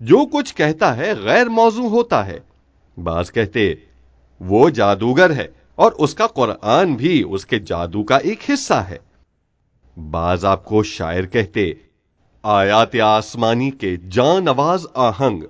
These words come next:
اور لہجے کو کذب اور جھوٹی شاعری قرار دیتے۔ بعض آپ کو کاہن کا نام دیتے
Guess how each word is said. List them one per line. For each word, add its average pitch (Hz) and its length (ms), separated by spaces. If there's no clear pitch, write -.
اور 117 180
لہجے 101 400
کو 101 300
کذب 104 460
اور 113 220
جھوٹی 120 480
شاعری 214 540
قرار 113 420
دیتے۔ 87 340
بعض 160 420
آپ 175 260
کو 214 140
کاہن 110 460
کا 117 140
نام 127 280
دیتے 151 380